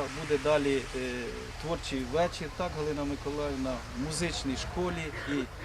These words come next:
про Настю Андріанівну Присяжнюк. Е, я, е, отут з,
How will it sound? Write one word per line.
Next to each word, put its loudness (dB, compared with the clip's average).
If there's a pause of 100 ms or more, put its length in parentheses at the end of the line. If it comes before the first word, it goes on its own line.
(220)
про 2
Настю 2
Андріанівну 0 (100)
Присяжнюк. -2 (600)
Е, -2 (300)
я, 4
е, 0 (400)
отут -4 (260)
з, -4